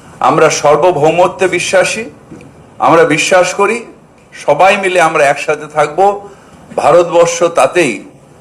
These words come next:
আরো বেশি জোরদার হবে এবং তার স্ট্রেংথ বাড়বে। এবং বাংলার আমাদের যারা মহাপুরুষ, সে স্বামী বিবেকানন্দ হোক, কাজী নজরুল ইসলাম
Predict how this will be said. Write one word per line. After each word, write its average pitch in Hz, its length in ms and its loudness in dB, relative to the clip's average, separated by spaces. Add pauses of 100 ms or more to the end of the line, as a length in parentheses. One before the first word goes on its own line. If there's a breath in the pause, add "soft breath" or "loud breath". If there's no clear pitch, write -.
(260)
আরো 147 240 4
বেশি 147 320 -4 (720)
জোরদার 135 500 2
হবে 123 200 2
এবং 131 180 0 (140)
তার 110 220 2
স্ট্রেংথ 117 380 -6
বাড়বে। - 260 0 (840 loud breath)
এবং 156 200 2 (100)
বাংলার 175 420 2
আমাদের 180 400 0
যারা 175 280 2
মহাপুরুষ, 147 600 -2 (840)
সে 123 140 -4
স্বামী 135 300 2
বিবেকানন্দ 156 600 2
হোক, 160 280 4
কাজী 135 280 -2
নজরুল 147 360 -4
ইসলাম 147 360 0